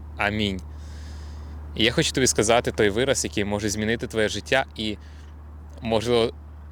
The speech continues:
стане твоїм девізом в житті, я не знаю.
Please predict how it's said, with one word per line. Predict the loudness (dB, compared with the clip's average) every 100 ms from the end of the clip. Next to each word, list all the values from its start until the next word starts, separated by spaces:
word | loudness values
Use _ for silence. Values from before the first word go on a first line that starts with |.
| -8
стане | -4 2 4 4
твоїм | 0 0 2 0
девізом | 2 0 0 -2 -2
в |
житті, | -2 -4 -2
я | -2
не | -2
знаю. | -2 -2 -4